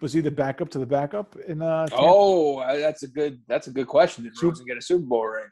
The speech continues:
Speaker 1: Yeah, Super Bowl champion. I don't know why we're
Speaker 2: All right.
Speaker 1: holding bust.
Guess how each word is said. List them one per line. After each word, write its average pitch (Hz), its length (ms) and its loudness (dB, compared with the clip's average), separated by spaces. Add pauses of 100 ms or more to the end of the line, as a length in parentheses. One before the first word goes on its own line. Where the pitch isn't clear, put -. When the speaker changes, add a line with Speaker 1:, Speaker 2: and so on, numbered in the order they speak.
Speaker 1:
Yeah, 165 260 0
Super 147 180 -8
Bowl 165 140 -2
champion. 110 500 -10
I 123 40 -14
don't 156 180 -14
know 156 80 -8
why 156 160 -2
we're 143 100 -2
Speaker 2:
All 117 60 0
right. 156 180 4
Speaker 1:
holding - 240 -20
bust. 117 380 -8